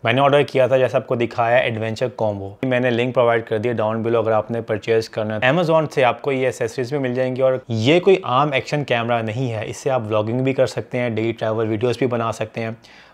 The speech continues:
vertical and horizontal content भी बना सकते हैं।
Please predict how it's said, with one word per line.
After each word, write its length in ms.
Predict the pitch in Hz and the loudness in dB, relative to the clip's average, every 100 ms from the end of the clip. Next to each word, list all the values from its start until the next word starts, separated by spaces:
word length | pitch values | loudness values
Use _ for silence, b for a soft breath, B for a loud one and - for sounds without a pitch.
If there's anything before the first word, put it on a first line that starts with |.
| _ | _
vertical 500 | 117 123 123 139 131 | 4 4 4 2 2
and 200 | 135 117 117 | 0 0 0
horizontal 560 | 117 113 117 113 123 | 0 0 -2 0 -2
content 420 | 113 117 110 123 | 0 -4 -2 -2
भी 200 | 123 123 | 0 0
बना 300 | 113 110 101 | 0 -2 -6
सकते 340 | 107 107 - - | -10 -12 -10 -12
हैं। 300 | - - | -12 -16